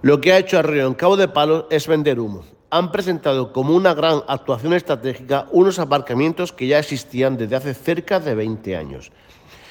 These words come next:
Es decir, cogen algo que ya estaba ahí desde hace tiempo, le ponen un lazo y lo intentan vender como si fuera una solución nueva.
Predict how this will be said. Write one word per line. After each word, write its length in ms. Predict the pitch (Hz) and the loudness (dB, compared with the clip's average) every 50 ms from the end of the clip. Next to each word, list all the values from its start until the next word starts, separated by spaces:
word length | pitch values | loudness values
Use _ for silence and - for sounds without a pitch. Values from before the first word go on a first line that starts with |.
| - _ - | -20 _ 0
Es 160 | 135 151 143 | 0 2 4
decir, 400 | 165 151 - - 110 98 82 - | 2 0 2 2 -2 -2 -2 2
cogen 320 | - 165 165 - 170 160 | 2 4 4 4 4 4
algo 300 | 165 165 135 127 110 - | 4 4 4 2 -2 0
que 100 | - 107 | -2 0
ya 80 | 117 139 | 0 0
estaba 380 | 131 - - 135 127 113 101 101 | 0 2 2 4 4 4 4 2
ahí 100 | 123 123 | 2 0
desde 220 | 127 117 98 117 | -2 -2 -2 -2
hace 240 | 110 - - 104 95 | -4 -4 -8 -14 -10
tiempo, 500 | 107 151 175 180 165 - - 175 175 180 | -2 0 0 0 0 -4 -4 -4 -4 -2
le 160 | 175 123 123 | 0 -2 0
ponen 240 | 110 151 156 165 175 | 4 4 6 6 8
un 140 | 180 170 156 | 6 8 6
lazo 380 | 147 135 - - 139 143 139 - - - - - - - - | 6 4 2 -2 -2 -2 -2 -4 -18 -20 -20 -20 -20 -10 4
y 140 | - 175 185 | 6 8 8
lo 80 | 196 | 8
intentan 480 | 196 185 190 170 165 160 156 160 165 165 | 8 6 4 2 0 4 4 4 6 6
vender 320 | 156 139 131 143 143 143 | 6 6 6 2 2 2
como 180 | - 160 147 139 | 0 -2 -2 -2
si 120 | - 127 | -2 -2
fuera 220 | 110 - 135 131 143 | -8 -6 -2 0 0
una 100 | 143 135 | 0 0
solución 500 | - 127 117 104 - - 110 95 92 95 | 0 -2 -2 -2 -2 -2 -2 -2 -2 -4
nueva. 300 | 92 85 80 73 - | -4 -6 -8 -10 -14